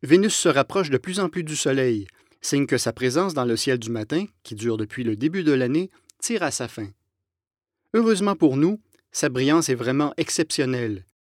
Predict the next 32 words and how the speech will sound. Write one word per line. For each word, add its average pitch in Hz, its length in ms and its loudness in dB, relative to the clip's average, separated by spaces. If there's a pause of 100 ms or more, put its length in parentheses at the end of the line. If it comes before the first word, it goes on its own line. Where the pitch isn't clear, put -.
(460)
Vénus 135 380 4
perce - 300 0
donc 120 320 -2
sans 185 180 0
problème 180 460 0
la 131 100 0
clarté 123 320 -6
du 110 160 -8
jour 113 220 -2
qui - 100 -10
approche, 147 520 -6 (280)
et 165 100 6
on 165 60 6
parvient 190 380 0
encore 214 260 0
à 180 60 2
la 139 100 4
détecter 127 500 -2
à 139 80 0
l'œil 110 180 0
nu, 135 280 -6 (140)
quelques 277 240 0
minutes 165 360 6
à 123 80 0
peine 139 240 2
avant 120 220 -2
que 120 100 -4
le 110 60 -4
Soleil 139 280 -2
ne 143 120 -2
se - 140 -8
lève. 104 220 -6